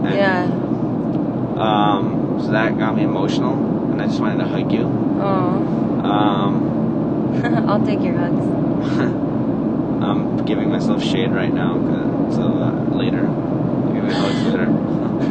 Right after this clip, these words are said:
Speaker 2: <laughs>
Speaker 1: Right now, I just don't wanna s-, not sweat.
Speaker 2: <laughs> Fair.
Speaker 1: Um, but your relationship with money is, I mean, God, I would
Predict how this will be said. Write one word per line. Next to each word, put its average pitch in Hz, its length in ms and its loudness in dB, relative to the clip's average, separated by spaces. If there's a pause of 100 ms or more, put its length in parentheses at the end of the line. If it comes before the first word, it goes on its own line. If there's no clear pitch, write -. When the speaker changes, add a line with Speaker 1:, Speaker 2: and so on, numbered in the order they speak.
(260)
Speaker 2:
<laughs> - 60 0 (240)
Speaker 1:
Right 107 120 0
now, 117 140 2
I 117 60 0
just - 140 -2
don't 113 180 2
wanna 110 100 0
s-, - 80 0
not 101 280 0
sweat. 90 260 0
Speaker 2:
<laughs> - 40 -2 (1900)
Fair. 110 220 2
Speaker 1:
Um, - 840 0
but 127 160 4 (880)
your 156 280 6
relationship 143 760 0
with 139 140 0
money 139 480 2 (100)
is, 107 440 2 (920)
I 117 80 0
mean, 120 440 0
God, 127 680 0
I 123 320 2
would 120 420 4